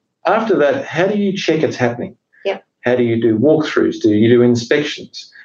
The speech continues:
Speaker 1: As an executive group or as a board, particularly as a director,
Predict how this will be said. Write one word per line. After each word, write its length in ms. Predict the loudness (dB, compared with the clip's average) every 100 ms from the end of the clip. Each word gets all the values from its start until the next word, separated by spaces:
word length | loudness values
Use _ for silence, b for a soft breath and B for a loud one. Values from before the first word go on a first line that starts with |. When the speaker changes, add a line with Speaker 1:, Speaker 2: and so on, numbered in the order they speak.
| B -2
Speaker 1:
As 180 | 2 2
an 80 |
executive 540 | 2 2 2 2 0 0
group 280 | 2 2 2
or 120 | 2
as 100 | 2
a 80 | 0
board, 360 | 2 2 2
particularly 360 | 0 -2 0 0
as 100 | 0
a 60 | 2
director, 460 | 2 2 -2 -6